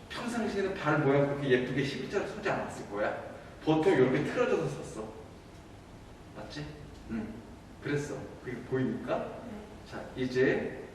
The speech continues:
Speaker 1: 주먹 한번 줘볼까? 주먹. 이 주먹을 갖다가 요 안에다 집어넣어봐.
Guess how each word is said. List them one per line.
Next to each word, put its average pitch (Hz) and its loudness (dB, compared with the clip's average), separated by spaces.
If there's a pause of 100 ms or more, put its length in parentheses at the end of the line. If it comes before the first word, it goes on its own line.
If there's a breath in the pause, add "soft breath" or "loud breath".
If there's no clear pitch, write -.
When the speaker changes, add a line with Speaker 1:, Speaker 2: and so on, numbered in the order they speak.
(300)
Speaker 1:
주먹 135 -8
한번 - -12
줘볼까? - -12
주먹. 110 -10 (1600)
이 143 0
주먹을 131 4 (160)
갖다가 110 0 (640)
요 156 4
안에다 143 -2
집어넣어봐. - -6